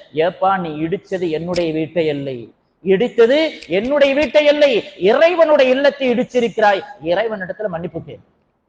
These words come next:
என் வீட்டை இடிச்சுன்னு தான் சொல்லிடலாம், பாபர் மசூதி யாரு வீடு? நம்மூடா? அது அல்லாஹ்வுடைய வீடு. நீ அவன்கிட்ட மன்னிப்பு கேளுன்னு சொல்லிட்டாங்க.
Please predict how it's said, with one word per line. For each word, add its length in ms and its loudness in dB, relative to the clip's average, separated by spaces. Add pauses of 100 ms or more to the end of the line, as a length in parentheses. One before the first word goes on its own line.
(840)
என் 180 -2
வீட்டை 260 0
இடிச்சுன்னு 320 0
தான் 120 4
சொல்லிடலாம், 460 2
பாபர் 280 2
மசூதி 240 0
யாரு 180 2
வீடு? 200 2
நம்மூடா? 320 2 (460)
அது 200 0
அல்லாஹ்வுடைய 360 6
வீடு. 320 2 (1200)
நீ 160 -10
அவன்கிட்ட 360 -2
மன்னிப்பு 280 -6
கேளுன்னு 360 -2
சொல்லிட்டாங்க. 400 -6